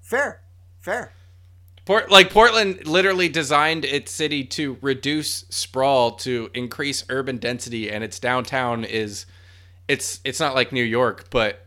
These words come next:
Speaker 2: it's legitimately occupied. It's, it's not, you don't, you go there on the weekends and there's no one there. No, there's always people in downtown Portland, and there's a lot of stuff to do in downtown Portland. So
Speaker 1: All right.
Speaker 2: you get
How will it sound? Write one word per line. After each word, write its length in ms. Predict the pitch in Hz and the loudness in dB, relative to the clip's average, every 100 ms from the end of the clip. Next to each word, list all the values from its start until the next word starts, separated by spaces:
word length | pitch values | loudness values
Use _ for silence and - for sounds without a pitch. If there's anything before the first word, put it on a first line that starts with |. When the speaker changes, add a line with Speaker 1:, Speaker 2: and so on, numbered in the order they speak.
| - | -8
Speaker 2:
it's 460 | 123 123 - - - - | -2 -2 -2 -8 -12 -10
legitimately 880 | 139 127 135 135 123 120 113 104 104 | -6 -4 -2 -2 -2 -4 -4 -4 -4
occupied. 840 | 101 113 120 120 - 101 98 95 - - - - | -6 -8 -8 -10 -8 -6 -6 -8 -14 -20 -14 -10
It's, 260 | 127 - | -8 -8
it's 200 | 117 120 135 | -10 -10 -6
not, 220 | 120 123 | -6 -4
you 80 | 123 | -2
don't, 300 | 127 117 - - - - - - - | -2 -2 -8 -20 -20 -20 -20 -16 -12
you 120 | - 131 | -6 0
go 160 | 147 | 2
there 160 | 131 127 | 4 4
on 100 | 120 | 4
the 80 | 113 | 2
weekends 380 | 120 120 117 107 | -2 -2 -2 -2
and 100 | 113 | -4
there's 160 | 101 | -4
no 120 | 120 | -4
one 120 | 113 107 | -4 -2
there. 220 | 123 107 | -2 0
No, 180 | 147 131 | 0 2
there's 220 | 160 165 - | 0 -2 -2
always 400 | 135 147 127 117 | 4 4 4 0
people 480 | - 135 110 101 - - - - - - | -4 -8 -8 -12 -14 -20 -20 -20 -20 -6
in 160 | 123 | -4
downtown 400 | 117 120 110 110 | -2 -2 -2 -6
Portland, 400 | 107 120 110 107 | -4 -4 -4 -4
and 80 | 113 | -4
there's 160 | 127 127 | -4 -4
a 40 | |
lot 280 | 117 107 107 | -2 0 0
of 80 | 117 | -2
stuff 260 | - 170 | -4 -4
to 80 | - | -4
do 360 | 226 - 127 107 | -4 -2 -4 -6
in 120 | 135 123 | -8 -2
downtown 440 | 117 107 117 104 | -2 -2 -4 -4
Portland. 440 | 117 104 104 98 | -4 -6 -8 -10
So 200 | - 123 | -4 -2
Speaker 1:
All 100 | 196 226 | 0 -2
right. 140 | 226 - - - - - | -4 -12 -20 -20 -20 -18
Speaker 2:
you 300 | 135 151 247 | -6 -4 -4
get 480 | 170 151 135 - - | 0 2 2 0 -8